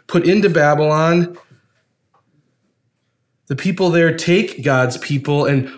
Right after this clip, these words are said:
hope that they kinda can just assimilate into their culture or maybe just form their own little pockets. And there's three things people often do that we're gonna look at today if they're in exile, right? Or if they're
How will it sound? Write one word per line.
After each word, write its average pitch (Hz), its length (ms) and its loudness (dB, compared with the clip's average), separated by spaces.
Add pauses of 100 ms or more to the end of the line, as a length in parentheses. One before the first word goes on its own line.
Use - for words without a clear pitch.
hope 294 480 0
that 175 160 -6
they 170 180 2
kinda 175 320 0
can 165 160 -2
just 160 200 -2
assimilate 180 680 -2
into 156 140 -2
their 151 120 -2
culture 170 600 -2 (180)
or 156 140 0
maybe 165 520 0 (220)
just 165 460 -2
form 160 280 0
their 151 160 2
own 156 240 2
little 151 220 2
pockets. 147 720 -4 (300)
And 165 80 2
there's 175 200 0
three 240 200 0
things 240 240 -2
people 185 320 -2
often 160 320 0
do 143 140 0
that 143 120 0
we're 147 120 -2
gonna 151 160 0
look 143 160 -2
at 131 140 -2
today 123 360 -4 (540)
if 160 160 -2
they're 160 180 2
in 170 400 2
exile, 120 540 -2
right? 127 180 0
Or 151 60 0
if 139 120 -4
they're 139 220 0